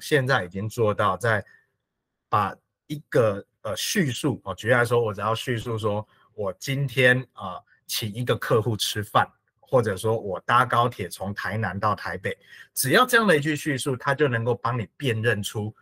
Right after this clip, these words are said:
应该是哪一个会科。哦，那从资料收进来到一路，呃，完成传票，哦，等一下会秀给大家来看A I会计自动化的部分。好，那接下来呢，里面还有跟公司财务分析管理相关的模组、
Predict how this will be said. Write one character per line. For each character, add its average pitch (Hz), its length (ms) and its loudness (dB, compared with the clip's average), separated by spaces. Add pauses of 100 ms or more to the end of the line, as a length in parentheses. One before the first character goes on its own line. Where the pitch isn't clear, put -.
(160)
应 131 180 -6
该 123 200 2
是 123 120 -4
哪 95 200 -6
一 - 20 -6
个 101 80 -6
会 107 280 -2
科。 107 280 -8 (320)
哦， 90 240 -16
那 - 200 2 (280)
从 131 260 -2
资 135 200 0
料 127 320 6
收 120 320 -2
进 120 160 -4
来 95 180 -6
到 113 200 2
一 107 120 -6
路， 110 280 -4 (300)
呃， 101 200 -6
完 104 220 -2
成 104 220 -4
传 101 260 -6
票， 110 280 0
哦， 95 160 -8
等 95 120 -6
一 98 40 -6
下 117 160 2
会 120 80 4
秀 113 180 2
给 95 140 -2
大 101 80 -2
家 101 100 2
来 98 140 -4
看 95 260 -4 (640)
A 131 120 0
I 123 120 4
会 120 200 -2
计 104 160 -6
自 98 160 -8
动 95 180 -4
化 95 120 -4
的 87 60 -8
部 92 200 -10
分。 92 180 -8 (460)
好， - 140 -12 (320)
那 233 120 2
接 226 240 4
下 202 160 8
来 147 60 6
呢， 117 220 2
里 110 140 -4
面 151 160 0
还 135 120 0
有 110 240 0
跟 127 280 -4
公 123 220 -2
司 120 240 -8
财 113 240 -4
务 135 80 0
分 123 180 0
析 120 140 -6
管 113 180 0
理 107 80 -4
相 104 180 -4
关 110 120 0
的 104 60 -2
模 95 220 -4
组、 98 220 -14